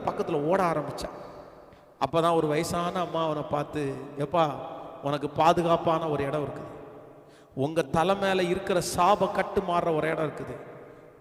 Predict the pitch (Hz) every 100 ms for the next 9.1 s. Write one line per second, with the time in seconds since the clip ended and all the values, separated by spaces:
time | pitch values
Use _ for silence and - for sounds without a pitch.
0 | - 156 185 190 175 170 156 165 170 165
1 | - 147 135 117 - - - - - 160
2 | 160 - - 147 151 139 139 143 156 151
3 | - 185 214 196 170 - 139 127 135 160
4 | 180 233 208 - 160 - 127 - - -
5 | - - 147 143 165 202 196 190 175 165
6 | 139 143 - - 170 139 - 127 117 -
7 | - - - 143 165 - - 196 220 208
8 | 185 170 226 214 208 180 180 - 165 160
9 | 151